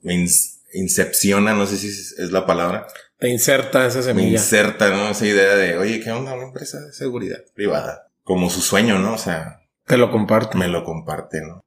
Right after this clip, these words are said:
Speaker 1: Agradezco tanto a mi hermano por, por tomarme en cuenta, lo,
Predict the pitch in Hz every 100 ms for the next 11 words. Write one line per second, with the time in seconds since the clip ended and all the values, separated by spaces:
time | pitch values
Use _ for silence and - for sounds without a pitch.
0 | _ - 82 80 - - 90 95 95 85
1 | 82 82 92 - 92 78 78 - _ -
2 | 85 - 85 80 82 95 95 90 98 92
3 | 78 65 - _